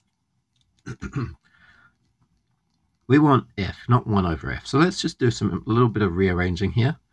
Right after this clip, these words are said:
We get one over f equals, well, on this side, I want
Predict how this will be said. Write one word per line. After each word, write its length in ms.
We 80
get 260
one 280
over 420
f 360
equals, 640
well, 160
on 120
this 140
side, 280
I 100
want 280